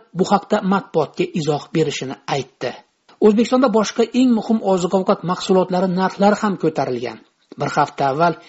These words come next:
ellik ming so'm bo'lgan mol go'shti narxi oltmish ming so'mdan qimmatlagan. Xorijiy kungaboqar yog'ining bir litri o'n ming so'mdan o'n besh ming so'mga oshgan. Ozodlik bilan suhbatda bo'lgan tadbirkorlar narxlar oshishiga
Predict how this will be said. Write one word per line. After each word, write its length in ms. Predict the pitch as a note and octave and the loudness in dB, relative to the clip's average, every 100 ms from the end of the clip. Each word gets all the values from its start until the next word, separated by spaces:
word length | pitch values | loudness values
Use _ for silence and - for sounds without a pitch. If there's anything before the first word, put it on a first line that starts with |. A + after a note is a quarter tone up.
| - _ - | -20 _ 4
ellik 260 | F3+ G3+ F3+ | 4 4 2
ming 160 | F#3+ F3 | -2 -2
so'm 120 | F#3 E3 | -2 0
bo'lgan 280 | E3 E3+ | -2 -2
mol 220 | D#3 F3+ D#3+ | 0 0 0
go'shti 320 | E3 D#3 E3+ | -2 -4 -4
narxi 340 | D#3+ D3 E3 D#3+ - _ _ _ | -2 -2 -2 -4 -6 _ _ _
oltmish 480 | E3+ F3 - G3+ F#3+ | 2 2 -2 -2 -2
ming 180 | F3+ E3+ | -2 -4
so'mdan 440 | - D#3+ D3 C#3+ B2+ | -4 -4 -2 -4 -6
qimmatlagan. 600 | - C#3+ B2+ - B2+ C3+ C3+ _ - _ - | -6 -6 -6 -6 -8 -10 -14 _ -20 _ 0
Xorijiy 440 | D#3 D3+ C#3+ F3 F3+ | 2 2 0 -4 -4
kungaboqar 560 | E3 D3+ D3 C#3 F3 | 0 0 0 -2 0
yog'ining 380 | D#3 D3+ D3 D#3+ D#3 | 2 0 0 -4 -2
bir 120 | E3+ G3 | 0 2
litri 320 | G3+ G#3 A3+ A#3+ - | 2 4 2 2 2
o'n 140 | G#3 G3 | 4 4
ming 140 | F#3+ - | 2 -2
so'mdan 300 | F#3 F#3 G#3 - _ _ A3 | -2 0 0 -2 _ _ 2
o'n 140 | G#3+ F#3 | 4 4
besh 200 | D#3+ - | 0 -2
ming 140 | D3 | -6
so'mga 320 | C3 C#3 C3 | -4 -4 -2
oshgan. 380 | C3 - - B2+ - _ - - - - | -2 -4 -8 -12 -12 _ -20 -20 -20 -4
Ozodlik 440 | D3 D#3 D3 F3+ | -2 0 -2 -4
bilan 200 | - D#3 | -4 -4
suhbatda 380 | E3+ - D3+ - D3+ | -4 -4 -2 0 0
bo'lgan 220 | D3+ D#3+ | 0 0
tadbirkorlar 640 | D#3+ D3+ E3 F3+ F3+ G#3+ A3 - _ - - | -2 -2 -2 0 4 4 2 -6 _ -16 -2
narxlar 420 | F3 E3+ F#3+ F3 E3 | 0 0 0 0 0
oshishiga 400 | C#3+ - C3+ G3 | -2 -4 0 0